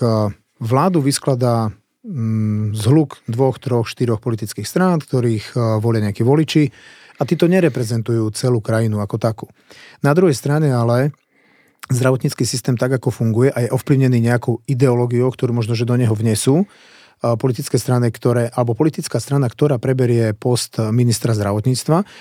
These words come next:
nastaví tú politiku. A potom vlastne to môže ísť, e,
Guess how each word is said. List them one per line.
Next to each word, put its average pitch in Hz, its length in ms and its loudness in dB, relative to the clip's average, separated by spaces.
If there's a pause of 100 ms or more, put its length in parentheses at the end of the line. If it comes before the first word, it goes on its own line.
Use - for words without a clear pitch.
nastaví 139 320 2
tú 120 80 -6
politiku. 110 560 -2 (640)
A 123 480 0
potom 175 320 0
vlastne 170 320 0
to 151 160 -2
môže 156 380 2
ísť, 135 420 -2
e, 143 60 4